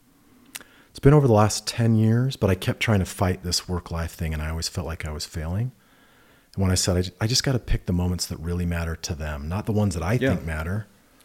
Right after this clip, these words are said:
Speaker 1: or the ones that I think will check off that I'm a great dad."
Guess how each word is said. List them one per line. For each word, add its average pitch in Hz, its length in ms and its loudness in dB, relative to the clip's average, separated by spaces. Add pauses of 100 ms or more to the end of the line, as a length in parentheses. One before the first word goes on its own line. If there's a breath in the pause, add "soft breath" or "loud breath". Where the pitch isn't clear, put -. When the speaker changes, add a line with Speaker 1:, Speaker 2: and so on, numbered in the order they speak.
(280 soft breath)
Speaker 1:
or 98 100 0
the 92 60 2
ones 92 260 2
that 92 80 -2
I 95 100 0
think 95 240 -2
will 90 80 -2
check 92 320 -2
off 87 180 -2
that 82 100 -4
I'm 82 120 -2
a 78 40 -4
great 85 280 -6
dad." 85 480 -6